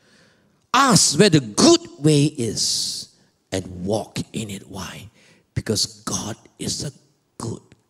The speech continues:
God. And you will find rest to your souls. But you said, "We will not walk in it."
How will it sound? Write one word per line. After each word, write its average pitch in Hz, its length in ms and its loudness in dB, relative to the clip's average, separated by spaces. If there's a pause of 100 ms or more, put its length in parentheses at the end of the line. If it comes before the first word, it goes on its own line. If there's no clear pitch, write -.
God. - 400 -18 (3250)
And 190 160 6
you 294 200 8
will 277 180 6
find 220 460 2
rest 160 500 4
to 131 60 4
your 113 180 -2
souls. - 1080 -6 (640)
But - 180 -6
you 110 160 -4
said, - 320 -4 (800)
"We 127 140 6
will 107 200 4
not 127 500 2
walk 98 440 -4
in - 120 -8
it." - 180 -10